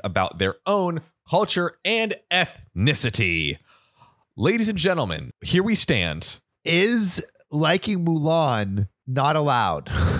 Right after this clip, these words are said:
Speaker 1: And, and, and
Speaker 2: Am I
Speaker 1: is
Speaker 2: not allowed to like Mulan?
Speaker 1: And is, I guess the, the, the thing is, like, is O P the a-hole for allowing her daughter to, like,
Speaker 2: To say
Speaker 1: to,
Speaker 2: that
Speaker 1: like,
Speaker 2: Mulan is a lot like her.
Speaker 1: to, like, to say that Mulan is a lot like her.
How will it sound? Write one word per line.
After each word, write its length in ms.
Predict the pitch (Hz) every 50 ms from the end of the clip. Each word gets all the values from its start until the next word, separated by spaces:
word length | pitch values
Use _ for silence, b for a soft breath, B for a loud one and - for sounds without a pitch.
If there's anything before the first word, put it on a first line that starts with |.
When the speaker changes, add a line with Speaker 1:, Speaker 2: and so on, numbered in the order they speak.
| - -
Speaker 1:
And, 280 | 147 143 139 135 135 131
and, 360 | - 131 131 127 123 123 123 -
and 260 | - 123 120 120 117 - -
Speaker 2:
Am 180 | 202 254 -
I 120 | - 311 320
Speaker 1:
is 40 | 294
Speaker 2:
not 200 | 285 285 294 277
allowed 260 | 254 226 220 220 214 185
to 80 | 208
like 260 | 190 180 175 170 170
Mulan? 420 | 175 165 156 151 143 135 123 110 104
Speaker 1:
And 180 | 156 151 139 - -
is, 360 | 165 170 175 185 185 180 165
I 160 | 185 - 143
guess 280 | 135 160 160 156 - -
the, 240 | 147 147 143 139 -
the, 540 | 127 113 123 131 127 123 117 113 113 110 -
the 100 | 113 110
thing 240 | 110 - 131 127 123
is, 140 | 120 110 104
like, 220 | 117 110 - - _ -
is 340 | 131 135 143 147 143 135 - -
O 180 | 127 131 135
P 460 | - - - 127 123 123 120 120 120 -
the 160 | 107 104 - - -
a-hole 580 | 110 117 127 131 123 113 113 98 95 92 92 92
for 240 | - - 104 98
allowing 840 | - - 101 98 95 95 98 101 110 113 110 107 104 101 98 95 92 -
her 220 | - 104 101 101
daughter 600 | 90 98 92 90 90 90 87 87 82 80 80 78 - -
to, 120 | - - 110
like, 340 | 90 110 110 - - - -
Speaker 2:
To 100 | 156 135
say 200 | - - 135 131
Speaker 1:
to, 40 |
Speaker 2:
that 80 | 135 120
Speaker 1:
like, 160 | 98 101 107
Speaker 2:
Mulan 340 | 123 123 123 120 113 113 113
is 120 | 113 107
a 40 | 98
lot 260 | 104 104 98 92 87
like 180 | 87 80 82 80
her. 180 | - - 60 - 101
Speaker 1:
to, 80 | 135
like, 400 | 120 113 113 113 117 113 - -
to 180 | - 127 127 117
say 220 | 98 - 131 127
that 140 | 120 123 117
Mulan 360 | 110 113 107 104 101 101 101
is 120 | 98 98 95
a 40 | 95
lot 260 | 90 87 85 64 -
like 240 | 78 71 67 - -
her. 140 | - -